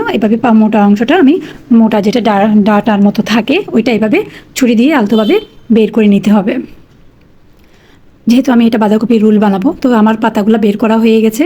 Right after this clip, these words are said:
আমি এভাবে ডাঁটাগুলো ক্লিন করে এভাবে বাঁধাকপিগুলো বের করে নিয়েছি। দেখতে পাচ্ছেন, এটা কিন্তু অনেক মজার একটা রেসিপি, আপনারা না খেলে কিন্তু পরে মিস করবেন। তো আপনারা বানিয়ে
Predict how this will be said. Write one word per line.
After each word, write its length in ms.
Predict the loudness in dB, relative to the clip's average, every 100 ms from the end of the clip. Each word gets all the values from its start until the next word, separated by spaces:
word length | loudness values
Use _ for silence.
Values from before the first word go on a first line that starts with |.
| 0
আমি 160 | 0 2
এভাবে 220 | 2 0 -2 -6 -4
ডাঁটাগুলো 360 | -2 -2 0 0 0
ক্লিন 200 | 2 2 2
করে 220 | 0 -2 -4 -14 -20 _ _ _ _ _
এভাবে 280 | -4 -2 0
বাঁধাকপিগুলো 640 | 0 -2 -2 -2 0 0 0 -2
বের 180 | -2 0
করে 200 | 0 0 2
নিয়েছি। 400 | 2 0 0 -4 -6 _ -20 _ _
দেখতে 260 | -2 -2 -2
পাচ্ছেন, 360 | -4 -4 -2 -2 -4 -16 -20 _ -20 -20 _ _ _ -4
এটা 120 | -2
কিন্তু 200 | 0 0
অনেক 260 | 2 2 2
মজার 380 | 2 2 2 0
একটা 180 | 0 0
রেসিপি, 400 | 0 -2 -2 -2 -4 -6 -20 _ -2
আপনারা 260 | 0 2
না 140 | 2 0
খেলে 240 | -2 -2
কিন্তু 320 | 0 0 0 -4 -6 -18 -20 _ _ _ -4
পরে 180 | 0 2
মিস 160 | 0 0
করবেন। 320 | -2 0 0 -2 -10 -4
তো 60 | 0 2
আপনারা 280 | 2 0 0
বানিয়ে 340 | 0 2 2